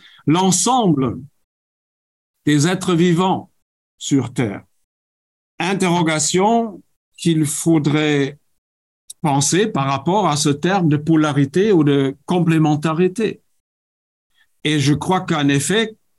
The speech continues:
que ceux qui ont, qui étaient les premiers à penser cette dimension ont raison de dire,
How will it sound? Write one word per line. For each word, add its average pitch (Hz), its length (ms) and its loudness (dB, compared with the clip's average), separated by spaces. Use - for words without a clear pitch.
que 151 160 2
ceux 190 280 0
qui 165 360 2
ont, 160 260 0
qui 165 120 2
étaient 156 220 0
les 160 140 2
premiers 170 480 2
à 160 100 0
penser 147 640 0
cette 143 380 -2
dimension 139 680 2
ont 156 140 2
raison 143 420 0
de 156 120 2
dire, 180 340 2